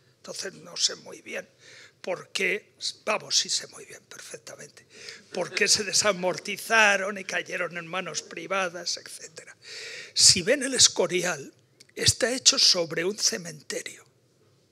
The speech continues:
Lo primero que uno dice. ¿Por qué? Pues porque el rey tiene debajo de él a todos sus antepasados. ¿Para qué? Para demostrar que es una familia muy, muy antigua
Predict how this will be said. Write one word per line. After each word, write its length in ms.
Lo 160
primero 520
que 120
uno 200
dice. 340
¿Por 280
qué? 160
Pues 240
porque 420
el 100
rey 260
tiene 460
debajo 480
de 100
él 80
a 120
todos 260
sus 220
antepasados. 920
¿Para 240
qué? 160
Para 440
demostrar 920
que 100
es 120
una 140
familia 560
muy, 400
muy 360
antigua 680